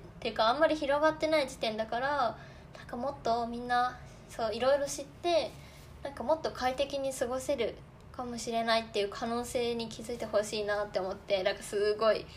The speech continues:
ご利用し、<laughs> ご利用しっていうか、めっちゃ結構人に勧めてるんですけどね。で、なんか、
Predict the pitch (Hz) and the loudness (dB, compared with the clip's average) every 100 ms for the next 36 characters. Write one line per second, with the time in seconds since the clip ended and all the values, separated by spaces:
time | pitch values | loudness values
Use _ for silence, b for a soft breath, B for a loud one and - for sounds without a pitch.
0 | B B - 220 220 220 226 226 226 233 | B B 0 2 4 2 0 0 0 0
1 | 240 220 269 277 311 311 302 220 - 202 | -4 -2 0 6 6 4 0 0 0 -2
2 | 226 - 233 - - 214 - 220 220 - | -6 -4 -4 -2 -2 -2 -4 -6 -6 -8
3 | 226 226 - 208 - - - - - - | -8 -8 -6 -6 -6 -10 -12 -12 -10 -4
4 | 104 - B B B B B B B B | -4 -4 B B B B B B B B
5 | B - - 240 226 220 220 202 196 | B -18 -4 2 2 4 4 6 4